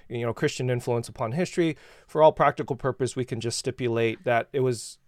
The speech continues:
incredibly influential in transforming the way people thought about ethics, people, the way people thought about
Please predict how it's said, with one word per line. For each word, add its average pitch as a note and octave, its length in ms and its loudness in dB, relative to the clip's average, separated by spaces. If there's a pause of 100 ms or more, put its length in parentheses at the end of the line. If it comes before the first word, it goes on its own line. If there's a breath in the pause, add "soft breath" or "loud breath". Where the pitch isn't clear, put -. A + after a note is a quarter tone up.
(100)
incredibly F3 480 2
influential C3 1000 0 (100)
in C3 140 -4
transforming C3 600 -2
the A#2+ 60 -4
way A#2 140 0
people A#2+ 240 -8
thought G#2 220 -6
about G#2 200 -4
ethics, A#2+ 460 -4
people, A2+ 480 -10 (300 soft breath)
the - 80 -8
way A2 180 0
people A#2 280 -6
thought A#2 240 0
about A2 320 -2